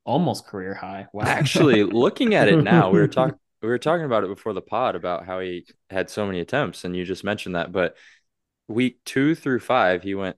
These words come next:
Speaker 2: thirty-two, thirty-eight, thirty-one, thirty-seven. So he's been throwing the ball, just been off
Speaker 1: What
Speaker 2: target. <laughs>
Speaker 1: So what this means is they are playing fast football. I mean, they're running a ton of plays.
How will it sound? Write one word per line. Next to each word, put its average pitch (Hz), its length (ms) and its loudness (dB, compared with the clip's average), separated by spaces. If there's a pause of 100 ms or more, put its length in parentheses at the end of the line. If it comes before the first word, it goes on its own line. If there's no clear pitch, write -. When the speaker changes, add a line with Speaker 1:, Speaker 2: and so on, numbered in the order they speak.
(120)
Speaker 2:
thirty-two, 123 600 -4
thirty-eight, 101 640 -2
thirty-one, 98 580 -6
thirty-seven. 95 600 -4 (200)
So 113 160 0
he's 196 140 2
been 226 220 0
throwing 113 300 2
the 80 80 -6
ball, 78 340 -4
just - 360 -6 (340)
been 98 220 0
off 95 220 0
Speaker 1:
What 117 60 -4
Speaker 2:
target. 98 420 0 (100)
<laughs> - 60 -18 (640)
Speaker 1:
So 120 200 0
what 117 260 -2
this 170 280 -6 (120)
means 107 640 -6
is 107 240 -10
they 117 120 -10
are 131 120 -4
playing 98 500 -10
fast - 760 -14
football. - 520 -14 (260)
I 131 40 -14
mean, 98 320 -12 (760)
they're 120 180 0
running 117 260 0
a 98 100 -4
ton 110 220 -8
of 104 120 -8
plays. 92 460 -10